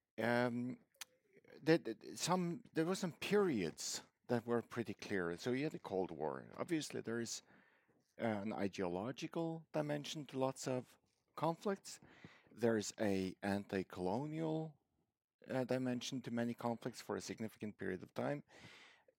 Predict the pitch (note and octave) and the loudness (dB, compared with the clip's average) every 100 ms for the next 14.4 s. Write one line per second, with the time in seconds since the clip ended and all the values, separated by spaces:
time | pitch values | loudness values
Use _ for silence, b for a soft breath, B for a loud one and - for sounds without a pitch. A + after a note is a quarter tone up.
0 | _ - A#2+ A3 - A3+ G#3 - F3 E3 | _ -10 0 0 2 2 0 -2 0 2
1 | E3 - D3 - C3 B2+ A#2+ - _ _ | 0 0 0 2 2 2 0 -8 _ _
2 | _ - - - _ - - F#3+ F3 C3 | _ -20 -20 -20 _ -8 -4 -2 2 2
3 | A#2+ - - B2 B2 - B2+ A2+ G2 F2+ | 0 -4 0 2 0 -2 2 2 4 2
4 | F2+ - _ b b b b b b b | 0 -6 _ b b b b b b b
5 | b _ D3 F3 - - G3+ A#3 G#3 - | b _ 4 4 0 -2 2 2 0 4
6 | C#3 C3+ - C#3 C3 - D3 C3 B2 D#3 | 6 6 4 2 2 0 0 0 2 2
7 | E3+ C3 G#2+ _ _ _ B2 B2+ B2+ B2+ | 2 0 -6 _ _ _ 4 6 6 4
8 | - _ _ _ - _ _ B2+ E3 D#3+ | -2 _ _ _ -20 _ _ 2 2 2
9 | F3 G#2+ F2 E2 - D#2 - - _ _ | 0 2 2 2 -2 -6 -10 -18 _ _
10 | _ _ _ _ _ _ - G#2+ F#2+ C#2 | _ _ _ _ _ _ -2 -2 -2 -4
11 | - - _ _ _ - A2+ B2 G#2+ F#2 | -6 -16 _ _ _ 0 2 4 2 2
12 | G2+ F#2+ b b b G#2 A#2+ B2 C#3 - | 0 0 b b b -2 4 6 6 4
13 | - - - D3+ C3+ G#2 D#2+ - - G#2+ | -12 -16 2 4 4 2 0 -6 -2 0
14 | G2+ G2 - | 0 -2 -4